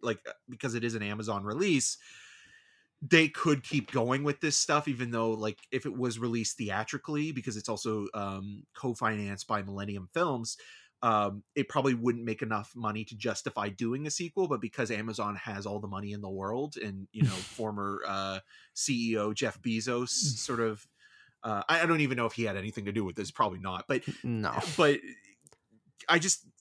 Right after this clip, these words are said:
Speaker 1: you just think to yourself, it's like, "Well, why are they setting this up for a sequel if the world building in this film is just so asinine to begin with?" And I, the one thing that is good about the film is Kate Beckinsale. Like, she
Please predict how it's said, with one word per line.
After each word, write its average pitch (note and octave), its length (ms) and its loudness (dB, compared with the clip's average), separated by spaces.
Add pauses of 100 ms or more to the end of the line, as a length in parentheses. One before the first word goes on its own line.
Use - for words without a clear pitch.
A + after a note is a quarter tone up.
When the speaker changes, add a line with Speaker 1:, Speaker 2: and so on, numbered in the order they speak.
(140)
Speaker 1:
you F3 180 -2
just A#3+ 200 2
think F#3 140 2
to F3 40 -2
yourself, D3+ 240 2
it's - 60 -4
like, D3+ 100 -4
"Well, D#3 180 0
why E3 220 2
are C4 140 2
they A3 100 2
setting E3+ 400 0
this D3+ 160 0
up B2+ 140 -2
for C#3+ 120 0
a B2 40 0
sequel C3 480 0
if A#2+ 340 0
the B2+ 160 0
world B2+ 360 2
building A#2 440 2
in A2+ 160 -4
this A2+ 180 -2
film G#2+ 560 -2 (560)
is A#2+ 320 0
just - 920 2
so B2+ 320 2
asinine G#2+ 760 0
to C3 100 -8
begin A#2+ 400 -2
with?" - 400 -10
And A#2 400 -2 (1600)
I, F3+ 120 8 (240)
the F3+ 140 10
one A3 220 8
thing G#3 160 4
that E3+ 140 6
is D#3+ 140 2
good D#3 160 4
about D3 240 4
the C#3 60 -2
film D3 280 -2
is - 80 -2
Kate A#2 220 0
Beckinsale. - 600 -6
Like, B2+ 180 0
she F3+ 460 2